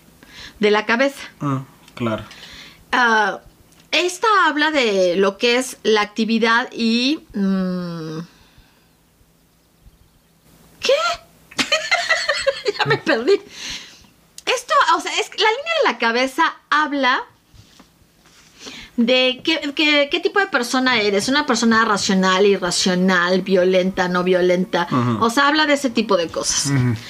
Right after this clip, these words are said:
Speaker 1: Ahora bien, am, ¿qué me falta? A la línea del destino, y otros le llaman de la fatalidad,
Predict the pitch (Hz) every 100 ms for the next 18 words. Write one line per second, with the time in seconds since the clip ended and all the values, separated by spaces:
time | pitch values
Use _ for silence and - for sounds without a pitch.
0 | - - - - - 262 254 254 262 247
1 | 208 196 - 240 220 214 202 196 190 185
2 | - - - - 240 233 190 - - -
3 | - - - _ _ _ _ _ _ _
4 | _ _ _ _ _ - _ - - 262
5 | 262 262 294 320 349 302 226 226 - 285
6 | 262 247 466 1077 - 202 202 208 220 202
7 | 196 202 202 185 190 190 196 220 233 247